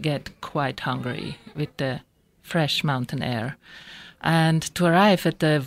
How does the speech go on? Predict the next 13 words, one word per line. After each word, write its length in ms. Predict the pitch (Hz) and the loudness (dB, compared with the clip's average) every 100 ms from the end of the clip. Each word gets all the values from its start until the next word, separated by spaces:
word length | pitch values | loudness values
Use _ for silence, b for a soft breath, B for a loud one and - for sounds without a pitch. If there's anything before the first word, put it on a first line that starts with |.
| 143 | 0
wooden, 600 | 170 180 170 160 151 143 | 2 2 2 2 2 0
small 420 | - 156 151 165 | -2 2 4 4
wooden 380 | 147 165 165 156 | 4 0 2 4
restaurant 1000 | 151 151 - - 147 139 147 165 165 - | 4 2 0 -2 0 4 4 4 0 -2
Gavloccio 920 | 147 143 147 180 196 - 151 170 202 - | 0 0 2 2 2 -2 0 2 2 0
above 640 | 147 147 151 156 - - | -4 0 0 0 -4 -8
a 100 | 139 | -4
small, 600 | 127 - 156 160 160 156 | -2 0 0 0 2 0
beautiful 720 | 131 147 151 156 165 - 143 | -4 -6 -4 -4 -6 -6 -8
turquoise 840 | 135 - 156 - 156 139 139 - - - | -6 -6 -6 -4 -2 0 0 -4 -8 -4
lake 560 | 147 147 135 - - B B B B B B - | -2 0 -4 -8 -20 B B B B B B -4
called 340 | 156 147 - | 0 0 0
Gavlok, 560 | 156 135 147 160 - | -4 0 2 0 -2